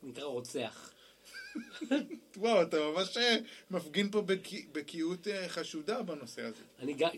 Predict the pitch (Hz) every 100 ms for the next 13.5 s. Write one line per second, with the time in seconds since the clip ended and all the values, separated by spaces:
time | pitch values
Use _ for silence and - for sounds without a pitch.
0 | 143 139 156 175 156 131 143 185 - 190
1 | 190 185 233 226 151 139 165 170 165 147
2 | 131 - 202 196 151 117 117 113 151 160
3 | - - 160 127 113 110 107 107 - 131
4 | 135 156 165 202 190 160 156 147 - 170
5 | 180 170 156 139 123 127 156 127 110 117
6 | 101 101 98 101 - - 104 110 113 151
7 | 127 113 104 95 147 139 143 151 139 131
8 | 131 127 - 151 131 147 143 135 127 117
9 | 120 117 120 113 113 117 - 139 143 139
10 | 123 110 107 104 101 101 101 101 104 104
11 | - 107 - 143 131 107 101 104 107 113
12 | 131 143 104 101 101 92 - - 120 127
13 | 120 139 139 - 113